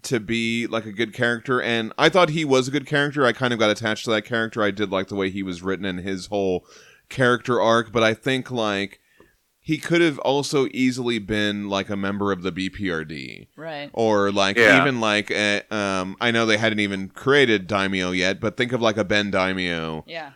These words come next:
Speaker 1: or something
Speaker 3: Yeah.
Speaker 1: like that instead of him. You know, you kind of have two factions of the Hellboy team going at it or something like that. That might have
Speaker 2: But if the book is called The Lost Army and you don't care about the Lost Army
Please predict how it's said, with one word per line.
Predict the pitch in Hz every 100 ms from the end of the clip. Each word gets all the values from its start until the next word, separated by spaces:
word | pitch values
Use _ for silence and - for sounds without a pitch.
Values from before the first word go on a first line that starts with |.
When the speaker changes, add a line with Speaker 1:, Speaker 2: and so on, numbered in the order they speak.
| -
Speaker 1:
or | 120
something | - 117 131
Speaker 3:
Yeah. | 98
Speaker 1:
like | 101 98
that | 107 98
instead | 98 98 - 113 104 98
of | 95 92 87 87 -
him. | 101 117 110 95 85 87
You | 101 98
know, | 95
you | 98 107
kind | - 120 107
of | 95
have | 101 95 90
two | - 127 113
factions | - 107 98 - 110 95 90 95
of | 92 85
the | 87 85
Hellboy | 98 95 95 92 85
team | - 104 95 92
going | 87 95 90
at | 87 87 87
it | 87 80 _ _ _ _ _
or | 107 101
something | - 113 110 104
like | 98
that. | 104 101 98
That | 123
might | 123 123
have | 107
Speaker 2:
But | -
if | 277
the | 277
book | 202 254 277
is | -
called | - 175 175 147
The | 156
Lost | 151 147 143 -
Army | 147 139 135
and | 151
you | 135
don't | 127 156 147 147 -
care | - 147
about | 135 135
the | 131
Lost | 135 131 -
Army | 127 123 - -